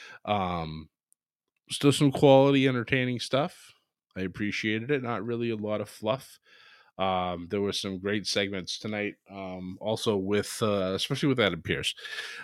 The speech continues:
Um, <laughs> before Drew's match with Sheamus, uh, the, uh, powers that be had told Adam Pearce to tell Drew McIntyre that Agatha, the sword, was not allowed at ringside. So what did Drew do?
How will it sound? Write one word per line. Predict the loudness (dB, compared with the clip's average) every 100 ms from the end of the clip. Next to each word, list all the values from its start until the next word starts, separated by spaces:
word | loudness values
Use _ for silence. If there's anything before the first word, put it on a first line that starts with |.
| 2
Um, | 6 6 4 0 -4 -12 _ -10 -2 2 4 2
<laughs> | 0 _ _ _ -6
before | -2 4 10 10 10
Drew's | 8 8 8 6
match | 0 0 -2 -6
with | -6 -2 -2 -4 -8 -20 -20 -20 -20 -20 -6
Sheamus, | 0 2 2 0 -2 -4 -6 -10 _ _ _ -10
uh, | -6 -6 -4
the, | -2 0 -2 -2
uh, | -4
powers | 0 2 2 2 0
that | -4 -2
be | -2 0
had | -2 -4
told | -4 -2 -2 -2
Adam | -4 -4 -4
Pearce | -2 -2 -4 -6 -12 _ -6
to | -4
tell | -2 -2
Drew | -2 -4
McIntyre | 0 2 2 0 0 0 0 -2
that | -2 -2 -4 -8 _ -2
Agatha, | 0 2 -2 -2 -4
the | -4 -6
sword, | 0 6 8 8
was | 4 -2
not | -6
allowed | -6 -2 -2 -2
at | -4
ringside. | -4 -2 -2 -4 -6 -10
So | -8 -6
what | -4 -4
did | -6
Drew | -8 -8 -4
do? | 0 0